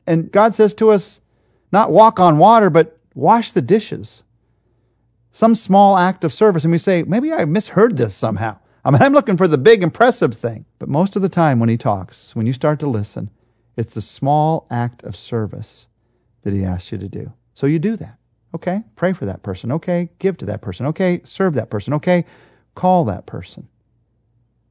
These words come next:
That small act of service is actually doing more for eternity than the great miracle that you think about. It's changing eternity, the encouragement you give that person.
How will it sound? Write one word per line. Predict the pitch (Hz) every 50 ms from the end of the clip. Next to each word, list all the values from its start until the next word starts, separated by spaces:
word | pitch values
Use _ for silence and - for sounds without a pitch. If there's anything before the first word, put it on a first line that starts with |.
| _ _ _
That | 139 147 180 190 - _
small | - - - - 147 147 156 151 143 -
act | - 127 131 127 - -
of | 113 104
service | - - 127 113 104 - - 110 - - _ _ _ _ _ _ _ _ _ _ _ _ _ _ _
is | - 98
actually | 117 131 147 147 - - - 110 110 - 110 - _ _ _ _
doing | - 131 135 143 139 120
more | 120 123 123 120
for | 120 - 113 117
eternity | - 95 - - 135 123 120 98 82 90 87 90 92 _ _ _ _ _ _ _ _ _ -
than | 104 101 98
the | 101
great | 95 104 95 -
miracle | - 104 95 92 90 90 - - 107
that | 101 95
you | 98 101
think | - - 110 110 -
about. | - - - - 120 _ _ _ _ _ _ _ -
It's | 110 - -
changing | - - - 151 165 160 135 117 101 87 -
eternity, | 98 92 - - - 110 113 110 - - 101 - - _
the | - 117
encouragement | 104 95 - - 120 110 98 87 101 85 95
you | 101
give | 92 - 95 85
that | - - - _
person. | - - 101 95 - - -